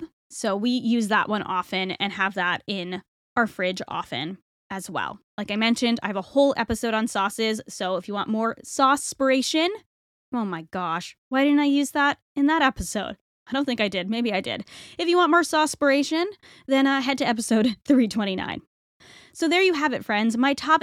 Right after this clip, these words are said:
eight items I meal prep all the time. Seriously, I prep one of these every single week. From pre-shredded chicken to taco meat, sliced veggies,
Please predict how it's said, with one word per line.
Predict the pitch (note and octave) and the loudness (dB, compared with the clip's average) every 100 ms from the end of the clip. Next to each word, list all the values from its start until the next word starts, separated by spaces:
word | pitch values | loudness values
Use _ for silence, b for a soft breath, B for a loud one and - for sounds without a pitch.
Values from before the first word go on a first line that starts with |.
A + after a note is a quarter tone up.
| - | 2
eight | D#4 - | 0 2
items | D#4 E4+ G4 E4+ | 2 4 2 2
I | D#4+ | 4
meal | D4 D#4 D#4+ | 6 6 4
prep | - D#4+ - - - | 2 0 0 -10 -4
all | A3 G#3 | 0 0
the | G3+ | -2
time. | A3 - - - | -4 -6 -12 -14
Seriously, | - D#4 D#4 C#4+ G3+ B2+ | -2 2 4 2 0 -4
I | B3 C#4+ | 0 0
prep | - D4+ | 0 -2
one | A#3+ B3+ C#4 | 0 2 2
of | C4 | 2
these | D#4 D#4+ - _ _ - | 0 0 -4 _ _ -4
every | A#3 A#3+ B3 | -2 0 -2
single | - A3+ G#3 | -2 -4 -2
week. | F#3+ F3 - - b b | -4 -8 -12 -20 b b
From | - A3+ G#3+ A3 G#3+ _ _ _ _ | -4 2 4 4 -2 _ _ _ _
pre-shredded | D4+ E4 - D4+ C#4+ | 0 0 2 2 2
chicken | - A#3 F#3+ B2+ - | 0 -2 -2 -6 -8
to | - C#4 C4+ B3+ | -4 0 0 0
taco | B3+ C4+ B3+ A3 | 2 2 2 0
meat, | F#3 - - | -2 -6 -6
sliced | C4+ C#4 - | -2 -2 0
veggies, | B3 C4 A3+ F#3+ C3 | 0 0 -2 -6 -8